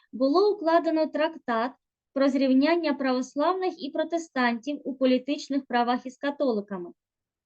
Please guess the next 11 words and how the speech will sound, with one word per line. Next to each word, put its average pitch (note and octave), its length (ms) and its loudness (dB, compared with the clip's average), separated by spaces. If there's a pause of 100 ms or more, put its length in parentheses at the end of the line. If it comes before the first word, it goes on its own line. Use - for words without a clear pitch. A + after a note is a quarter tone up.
(280)
Проте E4 320 2 (200)
цей E4 220 4
трактат D#4+ 540 2
залишився C#4+ 640 -2
на C4 140 0
папері, A#3+ 600 -2 (580)
бо C#4+ 320 4
проголосити D4 840 2
рівність D4 640 0
значно D#4 460 -2
легше, B3 640 0